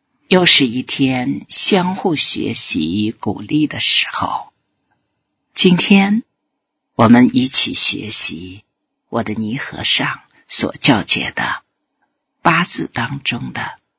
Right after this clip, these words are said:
最后一个字，自觉。何为自觉呢？自觉可以理解为自我警觉、策立。无需他人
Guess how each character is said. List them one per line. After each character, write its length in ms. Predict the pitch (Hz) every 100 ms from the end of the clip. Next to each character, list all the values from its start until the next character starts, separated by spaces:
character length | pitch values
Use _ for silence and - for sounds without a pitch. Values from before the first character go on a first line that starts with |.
| _ _
最 180 | - 240
后 180 | - -
一 140 | -
个 260 | - - -
字， 260 | - - - _ _ _ _ _ _ _ -
自 180 | - 143
觉。 560 | - - - - - _ _ _ _ _ _ _ _ _ _ _ _ _
何 280 | - - 170
为 220 | 170 156
自 320 | - 208 165
觉 320 | - - -
呢？ 300 | 104 113 104 _ _ _ _ _ _ _ _ _
自 240 | - - 214
觉 600 | - 87 78 98 113 - _ _ _
可 160 | - 139
以 160 | 131
理 200 | 110 123
解 280 | 139 123 95
为 500 | 101 101 107 123 170 _ _ _ _
自 240 | - 220
我 240 | 147 87 110
警 340 | - - -
觉、 520 | - - - - - - _ _ _
策 320 | - - 208 -
立。 240 | - 170 - _ _ _ _ _ _ _ _ _ _
无 160 | 233
需 220 | 247 - 180
他 280 | - -
人 340 | 113 110 104